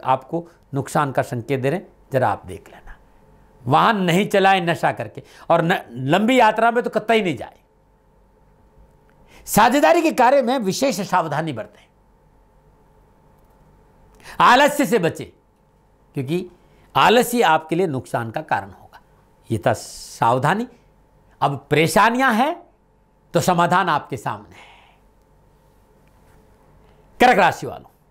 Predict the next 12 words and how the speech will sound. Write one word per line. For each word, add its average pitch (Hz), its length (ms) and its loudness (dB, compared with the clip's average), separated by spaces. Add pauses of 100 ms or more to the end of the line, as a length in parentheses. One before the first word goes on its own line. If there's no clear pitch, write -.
(1040)
भगवान 294 320 4
शिव 311 240 0
को 254 140 -2
प्रसन्न 190 360 -6
रखिए, 156 320 -4 (480)
सब - 300 0
कुछ 208 220 -6
ठीक - 200 -18
रहेगा। - 400 -20 (300)
हर 151 160 4
हर 214 360 2
महादेव। - 480 -16